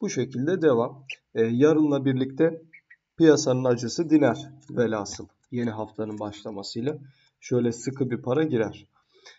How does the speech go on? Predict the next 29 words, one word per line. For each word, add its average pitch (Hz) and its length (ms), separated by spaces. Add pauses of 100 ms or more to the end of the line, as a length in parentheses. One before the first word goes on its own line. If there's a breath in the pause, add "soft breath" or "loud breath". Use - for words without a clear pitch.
(240 soft breath)
E, 107 300
burada 165 500 (760)
Avax'tan 151 640
başlayalım. 135 600
Avax'ta 117 500
ne 80 120
var 82 200
ne 127 80
yok? 151 140 (480 soft breath)
Ciddi 156 340
yükselişlerden 151 1000
sonra 131 400
bakınız 127 460
ki 156 220 (380 soft breath)
hafiften 135 580
bir 156 60
geri 139 280
çekilmeye 123 560
tabi 107 300
başla-, - 360 (120)
e, 110 260
başlatıyor. 139 720 (440 loud breath)
On 160 180
yedilere 151 540
kadar 135 340
çekileceğini 139 680
pek 143 240
zannetmiyorum. 120 720
Minimum 127 540